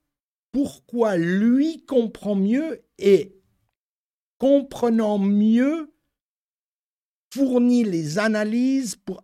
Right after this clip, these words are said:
à la fois comprendre les économistes bourgeois, mais aussi lui-même. D'accord ? Et tout ça dans quelque chose qui est hautement pratique,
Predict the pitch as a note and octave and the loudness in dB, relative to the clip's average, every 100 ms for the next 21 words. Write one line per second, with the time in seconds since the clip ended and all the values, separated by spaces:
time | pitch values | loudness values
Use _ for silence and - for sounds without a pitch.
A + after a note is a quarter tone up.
0 | _ G#3+ A#3 G3+ - G#3 F3 D3+ - _ | _ -2 -2 -4 -6 -4 -4 -6 -12 _
1 | _ - C#4 C#4 C4+ - A3+ G3 C#3+ - | _ 2 2 2 -4 -6 -2 -2 -4 -10
2 | _ _ _ _ _ _ _ - G3 B3+ | _ _ _ _ _ _ _ -6 -2 0
3 | B3 A3 A3+ G#3+ G#3 G3+ F3 F3+ G3+ F#3 | 0 -2 -2 -2 0 -2 -4 -6 -4 -4
4 | B3 B3+ F#3+ F#3+ A3+ - - C4+ C#4 A3 | -2 -2 -2 -2 -2 -4 -2 0 2 4
5 | A#3 G#3 F#3+ D#3+ A2 - _ _ _ _ | 6 6 4 0 -6 -14 _ _ _ _
6 | _ _ D3 D3+ G#3+ A#3 D4+ - - _ | _ _ -12 -6 0 0 0 -6 -16 _
7 | _ _ _ _ _ _ _ - G3 G3 | _ _ _ _ _ _ _ -4 -4 0
8 | A3+ A#3+ - B3+ C#4+ D#4 - _ _ _ | 2 2 2 0 0 -4 -14 _ _ _
9 | _ - F#3 F3 G#3+ A3+ A3 F#3+ - A#3 | _ -10 -8 -4 -2 -2 -4 -4 0 0
10 | C4 G3 - E3+ - - G3+ G3+ A3 G#3 | 0 -6 -6 -6 -6 -2 0 0 -4 -4
11 | F3 - F#3 - D4 D#4+ - - | -6 -8 -6 -2 -2 -4 -14 -20